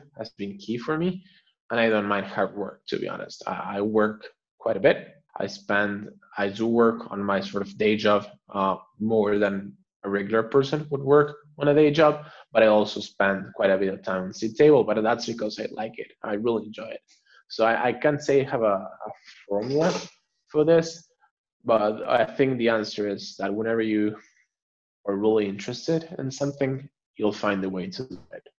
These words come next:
If you think you wanna do something, but you're still on your couch watching Netflix, then you probably should ask yourself if you really want that, that bad or not.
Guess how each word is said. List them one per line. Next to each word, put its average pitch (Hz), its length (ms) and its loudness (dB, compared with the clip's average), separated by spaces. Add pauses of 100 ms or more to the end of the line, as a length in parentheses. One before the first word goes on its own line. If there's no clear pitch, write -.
(120)
If - 160 -6
you 127 120 6
think 170 800 2
you 123 180 -2
wanna 110 200 2
do 117 180 0
something, 160 560 2 (540)
but 110 300 4
you're 110 160 4
still 113 720 4 (100)
on 107 160 -2
your 104 180 -2
couch - 500 0
watching - 300 -6
Netflix, 160 480 -2 (560)
then 107 140 -4
you 110 220 -2
probably 107 260 4
should 101 160 -2
ask - 200 -2
yourself - 420 -4 (180)
if 104 220 -10
you 98 80 -10
really 101 480 0 (160)
want 95 260 -6
that, 90 200 -4 (400)
that 107 340 2
bad 90 180 -6 (520)
or 104 160 2
not. 90 300 -6